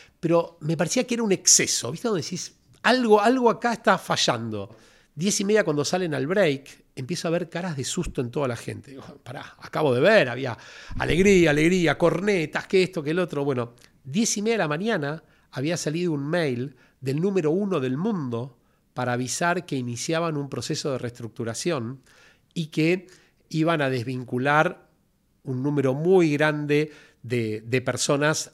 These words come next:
en todo el mundo, ¿no? Y encima el que tenía que dar la conferencia posterior era yo, que digo, "¿Cómo levanto todo esto?", ¿no?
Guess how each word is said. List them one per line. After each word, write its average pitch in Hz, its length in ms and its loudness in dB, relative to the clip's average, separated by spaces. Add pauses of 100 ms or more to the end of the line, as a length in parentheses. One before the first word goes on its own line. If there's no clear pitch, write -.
en 135 200 -4
todo 160 280 4
el 131 80 4
mundo, 101 420 -4
¿no? 135 240 -6 (560)
Y 151 140 -2
encima 160 280 2
el 160 40 4
que 143 80 0
tenía 151 120 2
que 147 40 0
dar 156 100 4
la 156 60 4
conferencia 151 340 2
posterior 160 300 2
era 160 80 4
yo, 226 240 6
que 127 100 0
digo, 135 180 2
"¿Cómo 208 220 6
levanto 170 400 6
todo 170 260 4
esto?", 117 320 -4
¿no? 165 220 -4